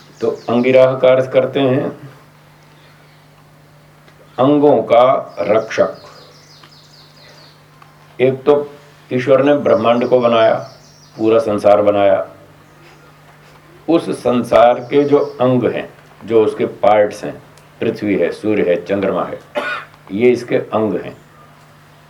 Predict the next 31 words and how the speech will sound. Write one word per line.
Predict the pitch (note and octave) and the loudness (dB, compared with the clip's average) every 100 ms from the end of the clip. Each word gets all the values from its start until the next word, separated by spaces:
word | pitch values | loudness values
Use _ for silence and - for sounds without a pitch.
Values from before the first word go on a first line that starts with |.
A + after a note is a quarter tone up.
| _ _ _ _ _ _ _ - | _ _ _ _ _ _ _ -2
और | G2+ - - | -2 -2 -6
पूरा | B2+ C3 | 0 2
ब्रह्मांड | A#2+ A#2 A2 A2 A#2+ - - - - _ _ _ _ _ | 2 0 0 0 0 -4 -6 -18 -20 _ _ _ _ _
संसार | - F#2+ F2+ F2 F2 | -12 -8 -2 0 0
हो | E2+ | 0
गया, | E2+ - - - _ _ _ _ - | -4 -6 -10 -20 _ _ _ _ -12
ये | G2 A#2 | -4 -2
उसके | A2 B2+ B2 | -2 0 0
जो | B2+ | 2
अवयव | - A2+ A#2+ B2 | 2 2 0 0
हैं, | C3+ | -2
ये | A#2 A2 | -2 -2
उसके | G2+ - | -2 -4
अंग | G#2 G#2 G2 F2 | -4 -4 -4 -4
हो | D2+ | -6
गए। | - - - - - - - - - - - - - - - - | -8 -14 -18 -20 -20 -20 -20 -20 -20 -20 -20 -20 -20 -20 -20 -2
तो | D3 D3 C3 | 0 0 0
ईश्वर | C3 C#3 D3+ - | -2 2 2 2
ब्रह्मांड | G2 - G#2 A2+ C#3 C#3+ | 0 0 2 0 0 -2
के | D#3+ D#3 | 0 0
इन | D3+ | 0
सब | D3+ D3 D3+ | 0 2 2
पदार्थों | C#3+ G#2+ - G#2+ | 2 2 0 -6
की | - D3 | -2 0
रक्षा | A#2 - C3 | 0 0 0
करता | F2 D2+ D#2 E2 | 0 -4 -4 -6
है, | - - - - _ _ _ _ - | -8 -18 -20 -20 _ _ _ _ -8
अंगों | A2+ A2+ A2+ | -4 0 0
का | C3 B2+ | 2 2
रक्षक | G#2 - - - - | 0 -2 -2 -4 -4
है, | - | -12